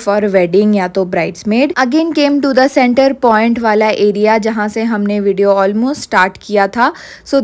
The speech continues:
this is the lane, यहाँ से आप स्ट्रेट जाओगे ना तो आपको चर्च मिल जाएगा and bus stand में। तो see this sort of,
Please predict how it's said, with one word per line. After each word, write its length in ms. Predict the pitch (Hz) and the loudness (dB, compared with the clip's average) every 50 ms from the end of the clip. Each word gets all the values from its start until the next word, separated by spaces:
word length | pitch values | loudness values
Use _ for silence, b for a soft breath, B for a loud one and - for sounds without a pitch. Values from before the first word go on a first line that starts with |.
| 202 214 | 2 2
this 200 | 277 320 311 - - 226 | 2 2 2 0 0 0
is 100 | 269 254 226 | 0 2 2
the 100 | 269 269 262 247 | 0 2 2 2
lane, 220 | 226 247 254 254 | 2 2 2 2
यहाँ 240 | 240 226 226 233 226 | 2 0 0 0 -2
से 180 | 226 - 262 - | -2 -2 -2 2
आप 280 | - 214 220 226 220 | 4 4 4 2 0
स्ट्रेट 420 | - - - - - 254 254 262 220 | -4 -10 -10 -6 -2 -2 0 0 0
जाओगे 300 | 214 254 240 233 226 233 | 2 2 2 4 2 0
ना 100 | 233 262 | -2 0
तो 100 | 247 294 | 0 0
आपको 220 | 269 - - 240 | 0 0 -2 -4
चर्च 340 | 240 - 220 185 185 180 - 208 | 0 0 0 0 0 -2 -4 -6
मिल 160 | 196 185 190 | -4 -4 0
जाएगा 320 | 185 185 180 180 196 202 | 0 0 2 2 0 0
and 120 | 202 196 180 | 0 0 -2
bus 140 | 175 170 - | -4 -4 -4
stand 260 | - 175 170 175 175 170 | -8 -8 -8 -6 -8 -10
में। 100 | 165 B B B B B B B _ - | -10 B B B B B B B _ 2
तो 220 | 285 302 320 339 | 2 4 4 2
see 420 | 330 - - - 277 277 285 302 277 208 190 240 | 0 -2 -4 -2 0 0 0 0 0 -2 -2 -2
this 300 | 240 254 277 269 - - _ - 226 | 0 0 0 -2 -4 -8 _ -14 -12
sort 380 | - - 247 214 196 208 202 214 | -6 0 2 2 2 2 2 2
of, 280 | 214 214 233 226 - | 2 2 0 -2 -6